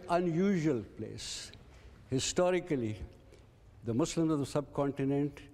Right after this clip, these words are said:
have associated themselves with the greater Ummah. Khilafat movement, they sent people there.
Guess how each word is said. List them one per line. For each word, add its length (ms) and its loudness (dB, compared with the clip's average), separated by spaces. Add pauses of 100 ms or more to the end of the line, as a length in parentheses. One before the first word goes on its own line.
(140)
have 200 -2
associated 600 -2
themselves 560 -2
with 180 -6
the 80 -2
greater 380 -2 (160)
Ummah. 280 0 (1000)
Khilafat 480 0
movement, 480 2
they 80 2
sent 340 0
people 260 -2
there. 340 -8